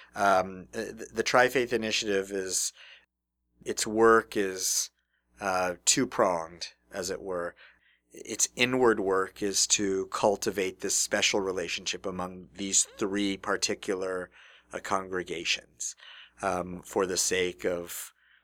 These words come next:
building friendship and being a light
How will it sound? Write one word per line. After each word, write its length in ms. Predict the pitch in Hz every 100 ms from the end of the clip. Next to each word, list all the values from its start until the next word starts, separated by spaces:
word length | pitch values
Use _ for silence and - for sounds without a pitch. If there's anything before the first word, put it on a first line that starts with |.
| _ 101
building 580 | 107 104 98 95 92 92
friendship 840 | - 104 101 - 101 95 92 -
and 440 | 92 87 85 82 85
being 240 | 95 95
a 60 | 92
light 380 | 92 92 92